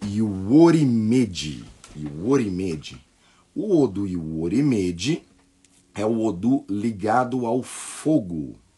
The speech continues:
Ligado ao fogo. Nós já falamos sobre o primeiro Odu Ifá,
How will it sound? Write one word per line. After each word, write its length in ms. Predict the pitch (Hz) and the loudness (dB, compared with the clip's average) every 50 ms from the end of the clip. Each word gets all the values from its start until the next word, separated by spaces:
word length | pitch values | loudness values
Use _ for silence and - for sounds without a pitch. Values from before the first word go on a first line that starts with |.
| _ - - _ _ _ _ _ _ _ _ _ _ _ _ - | _ -20 -20 _ _ _ _ _ _ _ _ _ _ _ _ -18
Ligado 300 | - 78 78 85 87 104 | -16 -14 -12 -12 -10 -10
ao 80 | 101 | -10
fogo. 600 | - - - - - 120 127 113 78 73 71 - - _ _ _ _ _ _ _ _ _ _ _ _ _ _ - - _ _ _ _ _ _ _ _ _ _ _ _ _ _ _ _ _ _ _ _ _ _ _ - - - - - | -12 -12 -16 -10 -4 -4 -4 -4 -4 -8 -12 -14 -16 _ _ _ _ _ _ _ _ _ _ _ _ _ _ -20 -20 _ _ _ _ _ _ _ _ _ _ _ _ _ _ _ _ _ _ _ _ _ _ _ -8 -8 -6 -6 -4
Nós 160 | 104 117 113 | -2 -2 -2
já 140 | 110 113 110 | -2 -4 -4
falamos 760 | - 123 117 113 117 120 131 135 131 120 104 - - - - - | -2 -2 0 0 2 2 2 2 0 0 0 -2 -4 -6 -6 -6
sobre 320 | - - 95 90 87 95 | -4 -4 -2 -2 -2 -4
o 40 | 82 | -4
primeiro 840 | - 87 87 85 90 95 117 135 147 147 147 143 127 123 113 107 104 | -4 -4 -4 -4 -2 0 0 2 4 6 6 6 4 2 0 0 0
Odu 340 | 101 92 80 76 78 76 78 | 0 0 -2 -4 -6 -4 -4
Ifá, 560 | 92 - - - - 92 - 87 104 185 - | -4 -6 -6 -6 -6 -4 -4 -2 -4 -6 -8